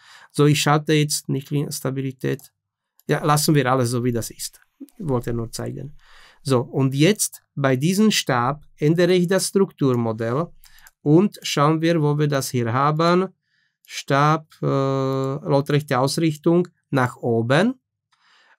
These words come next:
Und ich gebe da noch eine Exzentrizität von minus neunzig Millimeter ein. So. Und ich sehe nichts. Warum? Weil ich nicht das Strukturmodell sehe,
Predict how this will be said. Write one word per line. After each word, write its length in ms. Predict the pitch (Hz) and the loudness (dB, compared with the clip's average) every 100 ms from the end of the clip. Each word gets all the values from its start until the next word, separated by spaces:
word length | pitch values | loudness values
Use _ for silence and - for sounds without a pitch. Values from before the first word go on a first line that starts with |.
| _ | _
Und 340 | 165 208 - - | 4 4 2 -2
ich 180 | 151 | -2
gebe 220 | 147 175 175 | 0 -2 0
da 160 | 170 | 0
noch 280 | 160 160 160 | 4 2 2
eine 580 | - 143 160 165 170 - | 0 2 4 4 2 -2
Exzentrizität 880 | 147 - 160 156 151 156 147 151 147 | -6 -2 0 0 0 0 2 0 0
von 420 | - 143 151 151 _ - | 2 4 4 0 _ -2
minus 520 | 139 147 156 147 - | 2 6 6 4 2
neunzig 400 | 131 131 - 127 | 0 0 -2 -2
Millimeter 760 | 135 123 120 113 110 - 110 120 | -2 0 0 -2 -6 -8 -10 -10
ein. 300 | - 113 120 - - - _ | -12 -10 -10 -14 -20 -20 _
So. 220 | 123 117 110 _ _ _ _ - | -8 -8 -8 _ _ _ _ -2
Und 220 | 147 139 | 0 0
ich 180 | 127 123 | 0 0
sehe 220 | 120 123 | 0 0
nichts. 420 | 104 - - - | -2 -6 -12 -10
Warum? 440 | 120 117 120 113 110 _ _ _ | -6 -2 0 -2 -6 _ _ _
Weil 260 | 131 165 214 | 0 2 2
ich 140 | 165 | 4
nicht 240 | 175 180 | 2 2
das 140 | 190 - | 0 0
Strukturmodell 800 | 175 151 - 175 170 135 127 120 | 2 2 4 4 4 2 0 -2
sehe, 320 | 131 156 | 0 0